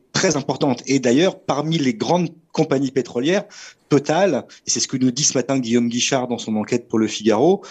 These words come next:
euh, est l'une des rares compagnies à ne pas avoir, euh, rompu ses liens économiques, euh, avec, avec la Russie. On a vu que B P l'a fait, on a vu que Shell l'a fait, pas,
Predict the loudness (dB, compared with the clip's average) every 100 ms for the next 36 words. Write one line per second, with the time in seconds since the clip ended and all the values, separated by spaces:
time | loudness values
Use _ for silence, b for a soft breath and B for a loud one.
0 | B B 0 2 0 B _ 2 2 2
1 | 0 2 2 0 2 0 -4 -16 _ _
2 | -8 -2 0 0 -2 -2 0 0 2 2
3 | 2 2 2 -2 -8 B -2 0 2 -2
4 | -2 -4 -2 0 0 0 -4 _ -10 -4
5 | 0 0 0 -4 -10 _ b b -2 0
6 | 0 -2 -2 0 2 0 -2 -6 -2 0
7 | 2 0 0 -4 -4 0 0 0 -2 0
8 | 2 0 -2 0 2 0 B B 0 0
9 | 0 -2 0 2 2 2 0 0 0 -2
10 | B _ -2 0 0